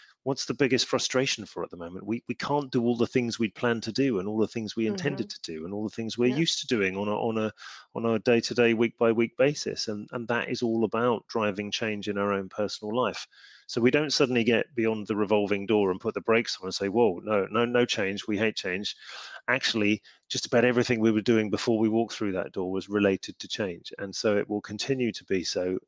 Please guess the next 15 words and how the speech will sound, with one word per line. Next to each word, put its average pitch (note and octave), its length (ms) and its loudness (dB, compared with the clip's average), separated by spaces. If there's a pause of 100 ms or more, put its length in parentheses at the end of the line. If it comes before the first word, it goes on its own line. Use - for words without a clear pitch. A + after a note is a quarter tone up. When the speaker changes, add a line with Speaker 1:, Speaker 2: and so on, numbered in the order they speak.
(160)
Speaker 1:
inside G2 480 -2
an G2 120 -4
organization F#2 800 -6
as F2 120 -12
well. F2+ 280 -6 (1000)
So - 160 2
I A#2 40 6
think B2+ 220 0
if A#2+ 160 4
we're B2 140 8
resisting A#2+ 640 4
a A2 100 2
sort A2 200 -2
of G#2+ 160 -4
a, G2+ 180 2